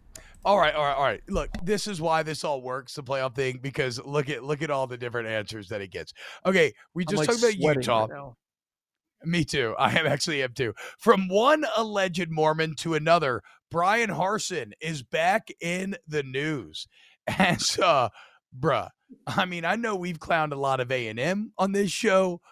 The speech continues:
Speaker 1: <laughs> but, I mean, it's also time to clown Brian Harsin in Auburn. I have never seen anything like this. And granted, we live in a time where college football has never been quite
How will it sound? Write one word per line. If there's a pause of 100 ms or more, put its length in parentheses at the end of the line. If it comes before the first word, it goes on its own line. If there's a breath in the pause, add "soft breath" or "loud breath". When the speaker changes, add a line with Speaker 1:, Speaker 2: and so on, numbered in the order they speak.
(120 soft breath)
Speaker 1:
<laughs>
but, (140)
I (120)
mean, (720 loud breath)
it's
also
time
to
clown (100)
Brian
Harsin
in
Auburn.
I
have (160)
never (420)
seen
anything
like
this. (280 loud breath)
And
granted,
we
live
in
a
time
where
college
football
has
never
been
quite